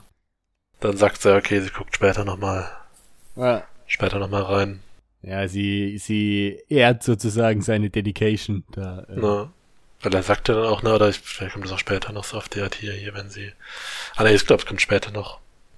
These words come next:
Speaker 1: Beziehungsweise ist, glaub ich, schon meine nächste, also wenn sie dann da am Feuer rasten, weil ich hab jetzt auf der Reise zum Feuerlager nix mehr.
Speaker 2: Nee, ich hab nur noch, dass die irgendwie mit den zwei Brüdern da, also mit den anderen Zwergenbrüdern da, ist schwierig irgendwie.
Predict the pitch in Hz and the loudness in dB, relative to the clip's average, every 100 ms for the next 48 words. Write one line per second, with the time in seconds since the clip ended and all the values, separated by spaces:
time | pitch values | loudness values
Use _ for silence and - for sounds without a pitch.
0 | _ _ - 131 104 110 - 107 104 113 | _ _ 0 2 4 2 6 6 6 2
1 | 104 104 104 104 - 110 107 107 107 101 | 2 2 2 2 4 6 6 4 0 0
2 | 104 104 107 104 101 101 113 107 101 104 | -2 2 2 4 2 4 6 8 8 4
3 | - - 104 104 98 - - 113 - 104 | 2 -2 -2 0 -4 -6 -6 -6 -4 -2
4 | 101 104 101 101 - - 107 101 - 107 | 0 -2 -4 -10 -8 -6 -8 -12 -4 2
5 | 104 104 104 104 113 117 104 104 104 101 | 4 4 0 -4 -8 -2 0 0 -2 -6
6 | 107 - 110 107 98 107 120 131 131 123 | -8 -4 -4 -4 -4 2 4 4 4 2
7 | 120 123 117 123 110 120 120 120 127 120 | 2 2 2 0 0 -6 -6 -6 -6 -6
8 | 117 117 107 - 110 113 110 113 117 - | -6 -6 -8 -4 0 4 4 4 0 -4
9 | 123 127 135 120 117 113 110 107 110 107 | -2 2 4 4 4 6 4 2 2 2
10 | 110 123 123 117 120 117 123 120 123 120 | 2 2 2 2 2 2 2 0 0 2
11 | 113 110 104 - - 113 110 104 120 104 | 4 2 0 -4 -4 0 0 0 -2 0
12 | 101 95 | 0 -2